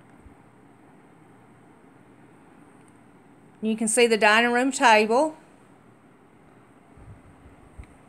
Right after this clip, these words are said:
On this wall of the living room, I have a little end table. This is usually where I sit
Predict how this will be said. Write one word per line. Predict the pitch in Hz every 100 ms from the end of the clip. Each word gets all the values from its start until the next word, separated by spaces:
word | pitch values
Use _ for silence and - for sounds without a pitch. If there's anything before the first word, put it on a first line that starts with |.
| - - - - - - - - - -
On | 208 202
this | 226 320 330
wall | 262 214 214 220
of | 202
the | 202
living | 202 190 190
room, | 196 214
I | 214 220
have | 233 214
a | 214
little | 226 214 226
end | 247 254
table. | 254 214 202 202 208
This | 269 302
is | 240
usually | 247 247 233
where | 208 196
I | 220 240
sit | - 202 180 -